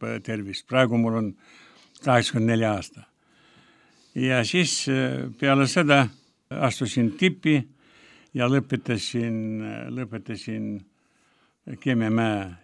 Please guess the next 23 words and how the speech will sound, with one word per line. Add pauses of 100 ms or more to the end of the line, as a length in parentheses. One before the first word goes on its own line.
teaduskonna (880)
ja
siis
olin
saadetud (180)
tööle (320)
Kohtla-Järve (160)
kukruse
kaevandusele. (1200)
Ja
seal
ma (800)
töötasin
mitte
kaua,
sellepärast
et
kukruse
pandi
kinni, (140)
kuna
kõik (100)
varud